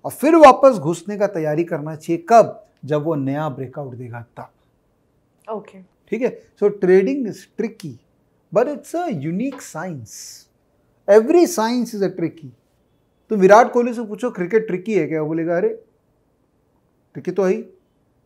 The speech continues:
Speaker 1: ऐसे ही कोई ना विराट कोहली बन जाएगा, कोई या महेंद्र सिंह
Speaker 2: हम्म।
Speaker 1: धोनी बन जाएगा।" कोई भी स्विमर से पूछो,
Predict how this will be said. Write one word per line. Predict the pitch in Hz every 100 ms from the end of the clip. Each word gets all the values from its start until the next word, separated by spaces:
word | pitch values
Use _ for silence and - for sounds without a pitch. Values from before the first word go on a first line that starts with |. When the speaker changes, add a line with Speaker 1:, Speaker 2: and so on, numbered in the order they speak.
| _
Speaker 1:
ऐसे | 156 151
ही | 202
कोई | 208
ना | 247
विराट | 226 185 185
कोहली | 180 180
बन | 165 151
जाएगा, | 147 143
कोई | 143 139
या | 139
महेंद्र | 143 151
सिंह | 151 165
Speaker 2:
हम्म। | 143
Speaker 1:
धोनी | 143 143
बन | 139
जाएगा।" | 135 135 139
कोई | 160 165
भी |
स्विमर | 175 165 170 196
से | 196
पूछो, | 185 180 214 254